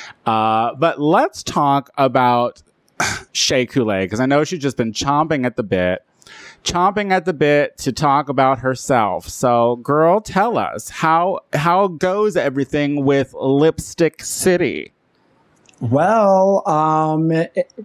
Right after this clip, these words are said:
Speaker 2: it's been about just over a week now, and we've already reached a third of our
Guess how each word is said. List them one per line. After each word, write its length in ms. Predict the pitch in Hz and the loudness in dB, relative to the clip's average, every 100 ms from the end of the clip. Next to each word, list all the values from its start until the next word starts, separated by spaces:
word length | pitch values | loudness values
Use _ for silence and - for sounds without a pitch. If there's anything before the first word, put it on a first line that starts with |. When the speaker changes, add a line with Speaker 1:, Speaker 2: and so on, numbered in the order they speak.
| - _ _ _ - _ - | -20 _ _ _ -20 _ -4
Speaker 2:
it's 200 | 131 123 | -4 -2
been 240 | 123 156 | -2 -2
about 400 | 160 170 170 185 | 0 2 2 0
just 280 | 147 151 - | -2 -2 0
over 240 | 165 185 | 0 2
a 40 | 208 | 0
week 380 | 143 139 123 - | 0 -2 -2 -2
now, 460 | 127 120 120 143 | -2 0 -2 0
and 200 | 165 131 | 0 0
we've 260 | 135 135 123 | 2 2 0
already 340 | 135 131 139 | -2 0 0
reached 380 | 143 143 135 - | 0 0 -2 -4
a 100 | 147 | -4
third 400 | 127 - 135 123 | -4 -6 -4 0
of 140 | 135 143 | 0 0
our 240 | 165 170 | 0 -2